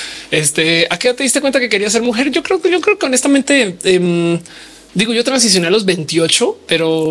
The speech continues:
honestamente, según yo, mujer desde siempre, nomás que antes me lo negaba mucho. No sé, honestamente no tengo respuesta para eso, pero bueno. Eh, C Walker dice, "Buen día". <laughs> Un buen sin saber de ti, gracias por estar acá.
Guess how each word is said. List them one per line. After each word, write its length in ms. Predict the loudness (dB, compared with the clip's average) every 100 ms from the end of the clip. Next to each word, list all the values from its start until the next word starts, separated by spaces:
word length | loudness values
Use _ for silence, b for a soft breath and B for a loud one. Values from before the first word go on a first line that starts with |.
| 0 2
honestamente, 880 | 2 0 0 -2 0 2 2 0 -4 -4 -2 -2 -4 -4 -2 -2 0
según 240 | 0 0 2
yo, 200 | 0 0
mujer 420 | -2 -2 0 0
desde 140 | 2
siempre, 300 | 2 0 0
nomás 260 | -2 0 -2
que 80 | -2
antes 160 | 0
me 80 | 0
lo 100 | 2
negaba 320 | 0 -2 -2
mucho. 280 | 0 0 -2 -4 B B B -4
No 180 | 0 2
sé, 180 | 2 0
honestamente 400 | 0 0 2 0
no 100 | 0
tengo 140 | 2 0
respuesta 420 | 0 -2 -2 -4
para 160 | -4
eso, 140 | -4 -4
pero 140 | -2
bueno. 140 | -2 -4 B B B B
Eh, 220 | 0 2
C 160 | 2 2
Walker 280 | 0 0 0
dice, 360 | 0 0 0
"Buen 380 | 2 2 2 0
día". 240 | 0 0 -2 -6 B B
<laughs> 220 | -6 0
Un 160 | 2
buen 140 | 2 2
sin 120 | 2
saber 180 | 0 0
de 80 | 0
ti, 100 | 0
gracias 220 | 0 -2
por 100 | -2
estar 200 | -2 -2
acá. 200 | -2 -4